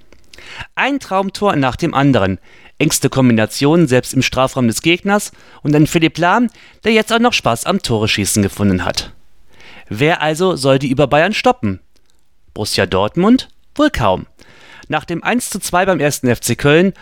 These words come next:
droht der schwarz-gelben Truppe von Jürgen Klopp sogar vorübergehend der Abstiegskampf. Bayer Leverkusen? Na, wohl auch nicht. Denn dafür müsste die Werkself konstanter auftreten und Spiele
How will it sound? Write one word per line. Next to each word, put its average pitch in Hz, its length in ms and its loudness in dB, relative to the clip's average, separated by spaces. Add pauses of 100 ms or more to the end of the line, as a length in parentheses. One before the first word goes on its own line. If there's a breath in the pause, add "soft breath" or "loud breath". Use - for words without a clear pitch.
(320 loud breath)
droht 185 420 -2
der 156 100 4
schwarz-gelben 160 760 -2
Truppe 165 300 0
von 135 160 2
Jürgen 123 260 4
Klopp 131 320 -2
sogar 131 380 -2
vorübergehend 123 600 -2
der 165 120 -2
Abstiegskampf. - 760 -12 (840 soft breath)
Bayer 131 180 0
Leverkusen? 135 760 0 (140)
Na, 254 160 0 (200)
wohl 220 160 0
auch 120 260 -2
nicht. - 340 -12 (600 loud breath)
Denn 143 160 4
dafür 180 440 -2
müsste 185 280 0
die 139 120 0
Werkself 151 580 -4
konstanter 156 540 -2
auftreten 185 640 0 (360 loud breath)
und 190 140 4
Spiele 240 560 2